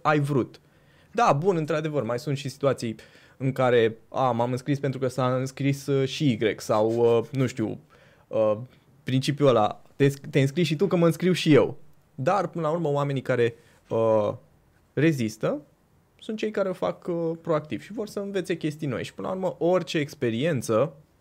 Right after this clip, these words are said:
de genul, e imposibil să nu înveți, indiferent de poziție, indiferent de, uh, timpul petrecut, înveți din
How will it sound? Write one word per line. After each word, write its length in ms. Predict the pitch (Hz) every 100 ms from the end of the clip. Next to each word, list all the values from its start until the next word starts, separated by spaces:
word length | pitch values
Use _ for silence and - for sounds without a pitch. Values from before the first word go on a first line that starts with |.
| _
de 180 | 123 120
genul, 540 | 123 147 110 139 196 -
e 100 | 135
imposibil 460 | 156 156 147 139 131
să 120 | 127
nu 260 | 135 143 139
înveți, 480 | 127 120 120 107 -
indiferent 380 | 139 139 139 123
de 60 |
poziție, 460 | - 113 117 107 110
indiferent 500 | 123 127 131 127 117
de, 160 | 110 - - - - - -
uh, 460 | 113 107 104 104 101 -
timpul 260 | 143 127 117
petrecut, 540 | 110 113 - 160 156 -
înveți 600 | 151 131 131 117 - -
din 320 | 120 120 113